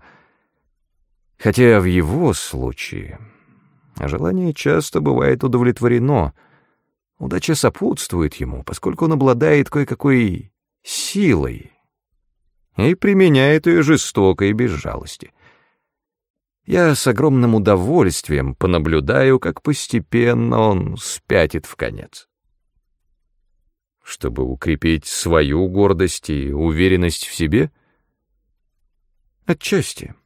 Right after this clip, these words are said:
Кроме того, это вселит в него некоторое почтение к богине правосудия и пойдёт на пользу обществу в целом. Джек засмеялся.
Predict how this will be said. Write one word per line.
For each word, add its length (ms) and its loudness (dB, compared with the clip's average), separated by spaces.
Кроме 300 0
того, 240 2
это 160 4
вселит 400 2
в 40 -2
него 240 2
некоторое 380 0
почтение 800 0
к 100 -4
богине 460 4
правосудия 760 -2
и 200 -8
пойдёт 500 0
на 140 0
пользу 720 -4
обществу 560 -2
в 100 -8
целом. 340 -6
Джек 400 4
засмеялся. 720 -6